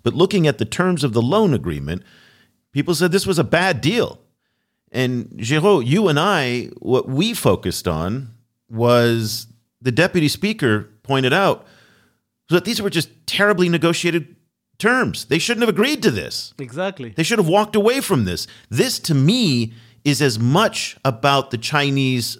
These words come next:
Speaker 1: lending practices as it is about really crappy, crappy Kenyan negotiating. And you wrote an article this week saying that this is really symptomatic of a bigger problem in Africa, that they don't know how to negotiate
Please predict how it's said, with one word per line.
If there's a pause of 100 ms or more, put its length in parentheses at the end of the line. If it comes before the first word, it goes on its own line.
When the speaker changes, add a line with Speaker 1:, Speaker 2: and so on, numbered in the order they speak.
(120)
Speaker 1:
lending
practices
as
it
is
about (320)
really (320)
crappy, (160)
crappy (360)
Kenyan
negotiating.
And
you
wrote
an
article
this
week
saying (540)
that
this
is
really
symptomatic
of
a
bigger
problem
in
Africa,
that
they
don't
know
how
to
negotiate